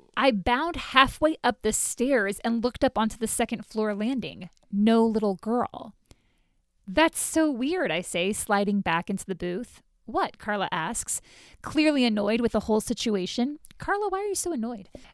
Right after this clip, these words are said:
"There was a kid up there, and she said she was coming downstairs with me, but now I don't see her." Carla's face instantly changes from annoyed to intrigued. "There was a kid up there?" she asks,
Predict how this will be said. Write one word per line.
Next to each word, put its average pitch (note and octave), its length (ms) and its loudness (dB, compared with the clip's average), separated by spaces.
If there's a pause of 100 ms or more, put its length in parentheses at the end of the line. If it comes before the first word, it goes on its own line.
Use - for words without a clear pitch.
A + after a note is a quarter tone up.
(140)
"There C#4+ 180 4
was E4+ 140 4
a D#4+ 60 0
kid E4 240 -2
up G#4 140 2
there, A3+ 260 6
and A3 160 -2
she - 100 -6
said B3 160 0
she - 120 -4
was B3+ 120 -2
coming B3 260 -2
downstairs A3+ 580 0
with A#3 140 -6
me, G#3 160 -4
but G#3 120 -4
now B3+ 140 0
I C4+ 80 0
don't B3 180 -2
see F4 200 0 (120)
her." - 260 -12 (540)
Carla's D#4 460 2
face A#3+ 380 0
instantly C#4+ 500 0
changes G3+ 580 -2
from G3+ 160 -4
annoyed G#3 560 -2
to - 140 -8
intrigued. G3+ 720 -10 (580)
"There B3+ 200 4
was D4 140 0
a A#3 60 2
kid B3 320 2
up G3+ 160 0 (160)
there?" G3 460 -4 (100)
she - 240 -2
asks, F#4 460 -4